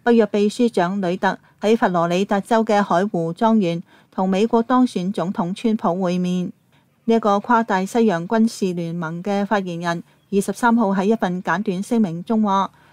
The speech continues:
佢哋討論咗北約面臨嘅一系列全球安全問題。北約官方網站話，呂特同佢嘅團隊仲會見咗國會議員邁克·沃爾茲，川普選擇佢擔任國家安全顧問，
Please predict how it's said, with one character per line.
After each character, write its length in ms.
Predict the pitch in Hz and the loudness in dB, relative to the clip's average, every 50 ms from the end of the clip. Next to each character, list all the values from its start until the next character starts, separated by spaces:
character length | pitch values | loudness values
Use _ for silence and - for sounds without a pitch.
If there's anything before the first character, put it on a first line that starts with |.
| _ _ _ | _ _ _
佢 60 | - 240 | -2 0
哋 240 | 240 233 220 220 | 2 4 4 4
討 180 | 220 - 220 208 | 2 2 0 0
論 180 | 233 240 202 196 | 2 2 2 0
咗 200 | - 185 180 196 | 0 0 0 0
北 160 | - 226 214 | 0 0 0
約 200 | 190 208 185 180 - | 0 0 -2 -2 -4
面 200 | 185 175 175 180 | -4 -6 -4 -4
臨 220 | 170 160 165 175 | -6 -8 -8 -6
嘅 180 | - 202 190 190 | -4 -4 -2 0
一 120 | 196 226 | 0 0
系 180 | 214 220 202 190 | 0 0 -2 -2
列 120 | 185 185 175 | -2 -4 -6
全 320 | - - - 175 160 165 | -6 -6 -6 -6 -6 -6
球 180 | - 214 175 170 185 | -4 -4 -4 -2 0
安 180 | 214 220 220 | 0 0 0
全 220 | 226 - 185 160 165 | 0 -2 -4 -4 -4
問 160 | 180 180 180 | -6 -6 -6
題。 320 | 190 190 175 165 - 233 - _ _ _ _ _ _ _ _ _ | -4 -2 -2 -2 -2 -6 -12 _ _ _ _ _ _ _ _ _
北 80 | - 220 | 0 2
約 160 | 214 214 196 | 2 2 2
官 240 | 196 - 226 226 226 | 2 0 0 0 2
方 180 | - 240 220 | 2 2 2
網 240 | 214 202 170 175 196 | 2 0 0 -2 -4
站 220 | 202 202 185 185 190 | -2 -2 -2 0 0
話， 240 | 190 185 190 - - _ _ _ | 0 0 -2 -2 -6 _ _ _
呂 160 | - 180 196 | -4 -2 -2
特 100 | - 208 | -2 -2
同 280 | - - 202 170 170 175 | -4 -4 -4 -4 -4 -4
佢 160 | - 208 202 | -2 -2 0
嘅 240 | 202 220 202 208 208 | 2 2 2 2 0
團 300 | 208 - 208 170 160 165 | 0 -2 -4 -4 -4 -2
隊 320 | - - 185 208 214 - - _ _ _ | -2 0 2 0 0 -2 -6 _ _ _
仲 180 | - 220 214 | -2 2 4
會 140 | 214 214 214 | 4 4 4
見 240 | 214 - 233 226 220 | 4 2 2 2 2
咗 220 | - 190 175 202 | 2 2 0 0
國 200 | 220 - 220 185 | 0 0 0 0
會 280 | - 165 180 180 196 214 | 0 0 -2 -2 -2 -2
議 180 | 208 185 170 175 | -2 -4 -4 -4
員 320 | 180 170 156 160 160 165 | -4 -4 -4 -4 -4 -4
邁 160 | 175 175 170 | -4 -4 -2
克· 100 | 175 214 233 - - | -2 -2 -2 -2 -2
沃 80 | 226 | -2
爾 160 | 214 - 185 180 185 | -2 -2 -4 -6 -6
茲， 340 | 196 - - 226 226 220 - - _ _ _ _ _ _ | -6 -4 -2 0 0 0 -2 -4 _ _ _ _ _ _
川 140 | - 240 240 | 0 0 0
普 200 | 226 - 196 185 | 2 2 0 0
選 200 | 220 - 214 208 | 0 0 -2 -2
擇 120 | 214 214 190 | 0 -2 -2
佢 260 | - - 185 180 190 | 0 -2 0 0 0
擔 180 | 208 226 214 214 | 0 0 0 0
任 220 | 208 170 175 175 | 0 0 -2 -4
國 180 | - - 190 190 | -2 -4 -4 -2
家 100 | - 220 | -2 -2
安 280 | 208 214 214 208 214 220 | -2 0 0 0 0 0
全 260 | - - 165 151 160 | -2 -4 -6 -6 -6
顧 220 | 175 - 196 196 | -6 -4 -2 -2
問， 240 | 190 185 180 180 175 | 0 0 0 -2 -4